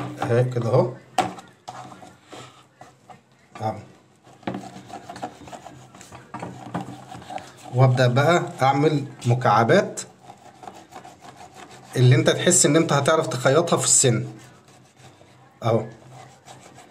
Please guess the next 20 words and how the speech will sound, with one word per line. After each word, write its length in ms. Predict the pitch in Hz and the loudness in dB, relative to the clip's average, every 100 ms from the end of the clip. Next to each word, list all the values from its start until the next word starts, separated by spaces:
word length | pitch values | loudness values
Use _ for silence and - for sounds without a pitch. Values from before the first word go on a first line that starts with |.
| - - | -20 -4
بعد 240 | 127 139 139 | 0 0 2
ما 120 | 131 | 2
قطعت 300 | 127 156 156 | 2 2 4
دي 140 | 135 | 2
كده 320 | 151 180 208 | 4 4 4
بالمنظر 520 | 196 131 123 160 160 135 | 4 6 6 6 4 4
ده 220 | 135 254 - - - - - - | 4 2 0 -14 -18 -18 -14 -2
اهو، 180 | 117 117 | 0 2
بصوا 380 | 120 127 - | 2 4 4
اللحم 280 | 127 151 147 | 6 4 4
القرموط 420 | 139 123 123 131 | 2 2 2 0
نازل 300 | 127 143 143 | 2 2 4
عامل 220 | 131 147 143 | 2 2 2
ازاي 300 | 127 185 226 - - _ _ _ - - | 4 2 2 -4 -20 _ _ _ -20 -6
اهو. 200 | 117 104 - - - - - - - - - | -4 -4 -6 -20 -18 -18 -18 -20 -20 -20 -10
ببدأ 360 | 123 135 135 135 | -2 -2 0 0
بقى 340 | 117 170 196 190 - - _ _ 127 | 2 4 2 0 -10 -20 _ _ 2
اعمل 300 | 131 131 123 | 2 0 -2
قطع 260 | 139 135 - | 0 0 0
كده 180 | 113 | -2